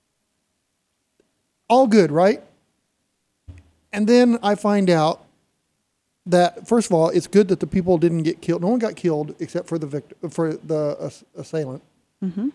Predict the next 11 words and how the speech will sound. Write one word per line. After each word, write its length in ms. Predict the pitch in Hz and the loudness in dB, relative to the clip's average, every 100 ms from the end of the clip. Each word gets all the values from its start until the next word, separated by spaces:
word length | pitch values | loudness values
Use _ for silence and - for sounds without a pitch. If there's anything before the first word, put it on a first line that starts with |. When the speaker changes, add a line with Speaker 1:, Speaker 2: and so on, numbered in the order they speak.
| _ - | _ 0
Speaker 1:
But 360 | 175 175 - _ _ _ _ _ _ _ _ | 2 2 -2 _ _ _ _ _ _ _ _
what 340 | 254 180 214 | -4 -2 -2
happened 540 | - 196 254 - 196 | -4 -2 -2 -2 -2
was 500 | 170 147 139 147 160 - _ _ _ _ - | 0 0 0 -2 -8 -18 _ _ _ _ -4
no 180 | 156 | 2
one 180 | 220 269 | 4 4
got 220 | 247 220 | 0 -2
killed, 400 | - 180 170 165 165 _ _ _ _ _ _ _ _ _ _ | 0 0 2 -2 -10 _ _ _ _ _ _ _ _ _ _
but 320 | 160 196 208 - - | -6 -6 -6 -12 -14
she 600 | - - 269 240 196 190 - _ _ _ _ _ _ _ _ | -8 0 4 4 2 -2 -6 _ _ _ _ _ _ _ _
maybe 840 | 165 180 220 302 294 233 220 233 | -4 0 2 2 0 -2 -2 -4